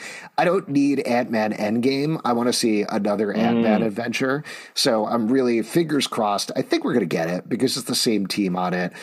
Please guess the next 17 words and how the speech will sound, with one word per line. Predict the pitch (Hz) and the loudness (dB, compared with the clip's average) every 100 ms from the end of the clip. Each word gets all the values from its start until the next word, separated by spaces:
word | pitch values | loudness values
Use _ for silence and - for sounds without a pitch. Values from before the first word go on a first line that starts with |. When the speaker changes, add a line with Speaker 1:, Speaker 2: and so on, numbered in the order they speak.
| - - | -18 -8
Speaker 1:
So | - 117 | 0 0
that's | 90 143 143 - | 2 0 0 0
what | 131 | 0
I'm | 104 | 2
most | 98 90 | 0 -2
excited | 95 - 87 76 | -4 -2 -4 -4
to | |
see, | - 98 85 | -4 -2 -2
particularly | - 147 240 147 120 | -2 0 0 2 0
after | 104 - | 0 -2
this | 92 90 | -4 -4
rewatch. | 107 104 92 85 101 | -2 0 0 -2 -4
I | |
wanna | 92 90 | -4 -4
see | 87 | -6
that | 78 78 | -8 -12
extended. | - - - 71 - | -10 -8 -8 -10 -14